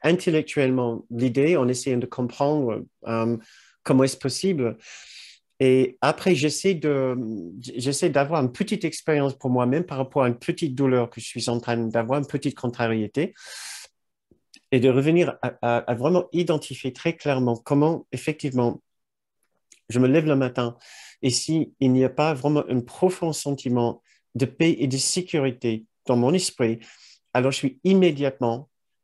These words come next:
dans la séparation. Je suis immédiatement dans le petit, euh, le, le petit soi. Ce qui est, il n'y a rien de plus normal ou plus automatique. Donc, on, on se pardonne, on se pardonne, on se pardonne en, en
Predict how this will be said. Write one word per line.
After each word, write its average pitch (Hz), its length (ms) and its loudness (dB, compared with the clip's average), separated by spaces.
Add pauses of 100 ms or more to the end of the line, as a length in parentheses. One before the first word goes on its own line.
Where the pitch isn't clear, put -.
dans 131 100 4
la 131 80 0
séparation. 117 680 -6
Je - 80 -14
suis 127 160 -4 (200)
immédiatement 170 600 2
dans 131 140 -2
le 123 120 -4
petit, 123 360 -10
euh, 110 160 -4
le, 113 240 0
le 110 120 -4
petit 123 280 -8
soi. 117 300 -6 (200)
Ce - 140 -10
qui 143 180 4
est, 143 180 0 (300)
il 120 60 -6
n'y 131 60 4
a 123 40 4
rien 156 180 4
de 147 120 -4
plus 131 240 -4 (320)
normal 131 760 2
ou 123 140 -4
plus 131 260 -6
automatique. 156 640 -4
Donc, 127 240 -2
on, 110 200 0 (580)
on 120 80 -2
se 123 160 -6
pardonne, 165 460 -2
on - 20 -4
se 117 180 -8
pardonne, 151 480 0
on 117 80 -4
se - 160 -10
pardonne 131 480 -4
en, 110 340 -6
en 101 100 -12